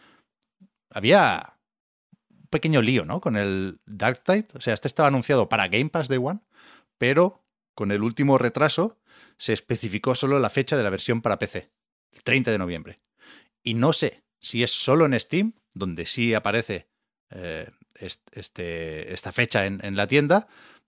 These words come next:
o también para la de Windows Store,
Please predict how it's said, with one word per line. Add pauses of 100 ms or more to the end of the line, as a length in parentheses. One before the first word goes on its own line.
o
también (600)
para
la
de
Windows
Store,